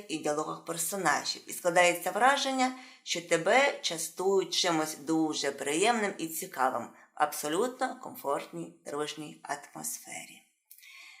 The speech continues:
З однієї сторони, ти вже прив'язалася до нашого не зовсім юного рекрута Джона, а з іншої тебе затягує світобудова.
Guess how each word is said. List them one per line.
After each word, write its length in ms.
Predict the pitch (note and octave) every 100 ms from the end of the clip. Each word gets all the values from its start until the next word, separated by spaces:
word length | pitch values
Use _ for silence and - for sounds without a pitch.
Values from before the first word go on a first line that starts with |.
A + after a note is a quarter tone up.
| _
З 20 | F3
однієї 440 | F3+ A#3 D4 C#4
сторони, 640 | B3+ - G3 B3+ D#4 E4+ E4+
ти 100 | C4
вже 220 | B3 B3
прив'язалася 1120 | A#3+ A3 A#3 A3+ A3+ A3+ A3+ A#3+ A3+ F#3 F3+ D#3
до 120 | D3
нашого 460 | D#3+ D#3+ D#3 D3+
не 180 | D#3 E3+
зовсім 500 | E3+ F#3+ E3 - D3
юного 480 | C#3+ D3+ C#3+ C#3 C#3+
рекрута 580 | G#3 C4+ C4+ C4 B3+ A#3+
Джона, 540 | E3 - B2+ F2 D2+ - _ - - - - -
а 20 |
з 100 | D#3+ -
іншої 480 | D#3+ A3 - F3+
тебе 360 | - C3+ C#3+ D3
затягує 600 | C#3 C#3+ D3 D3+ D3 D3 D3
світобудова. 1040 | - - C#3+ - C3 B2 B2 C3+ B2+ -